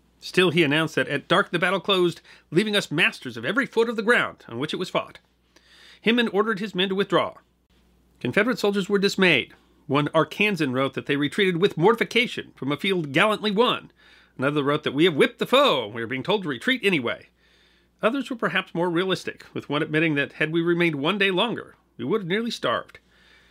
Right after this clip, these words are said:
Pursuing Union cavalry reported that the Confederates were pulling bark off of trees to eat, and that grapevines of two or three inches in diameter were gnawed clear off.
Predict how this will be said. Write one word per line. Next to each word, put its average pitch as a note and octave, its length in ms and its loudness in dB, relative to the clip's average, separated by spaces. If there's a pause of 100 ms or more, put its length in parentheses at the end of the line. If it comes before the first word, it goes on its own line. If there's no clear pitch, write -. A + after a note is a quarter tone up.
(120)
Pursuing F3 340 2
Union D#3 220 2
cavalry D#3 340 0
reported C3 400 -2
that B2 60 -6
the B2+ 60 -8
Confederates D#3 460 -4
were C3+ 120 0
pulling F#3+ 300 0
bark G3 360 0
off G#2 100 -14
of - 120 -12
trees - 360 -4
to - 120 -14
eat, G3 280 -4
and B2 120 -4
that C#3 240 -6
grapevines B2 600 2
of - 120 -20
two - 120 -6
or B3+ 140 2
three A#3 160 -2
inches G#3 320 -4
in G3+ 80 0
diameter F3+ 480 0
were A#2+ 260 -4
gnawed F#3+ 360 4
clear B3+ 240 0
off. - 320 -4